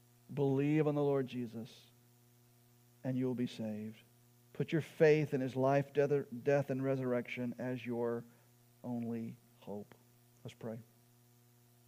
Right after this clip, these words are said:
Father, we thank you so much for the gospel truths that we learn from a passage like this. Father, we are so thankful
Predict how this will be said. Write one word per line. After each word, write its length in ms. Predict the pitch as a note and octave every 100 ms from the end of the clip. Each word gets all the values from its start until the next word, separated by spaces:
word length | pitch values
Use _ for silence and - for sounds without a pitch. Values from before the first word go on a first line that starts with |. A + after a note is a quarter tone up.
| _ _ _ _ _ _ _ _ _ _ _ _ _ _ - - - _ _ _ _ _ _ _ _
Father, 200 | - C#3
we 120 | C#3 C3+
thank 220 | C#3+ C3
you 80 | C3+
so 240 | - D3
much 460 | C3+ A#2+ A#2 - - - - _ _ _ -
for 420 | B2+ B2+ B2 C3 - _ _ _ _ _ _ _ _ _ _ -
the 80 | C3
gospel 400 | B2+ C3+ B2+ -
truths 460 | B2+ - C3 C3 -
that 120 | B2+
we 100 | B2+
learn 440 | A#2+ B2 B2 B2 A#2+
from 160 | B2
a 40 | A#2
passage 480 | B2+ A2+ - A2+ A#2
like 260 | A2+ A2+
this. 240 | A#2 A2+ A#2 - - _ _ _ _ _ _ _ _ _ _ _ _ _ _ _ _ _ _
Father, 200 | C#3 C3+
we 120 | C3
are 100 | B2+
so 240 | B2+ C#3 C#3
thankful 600 | - B2+ C3 - B2 B2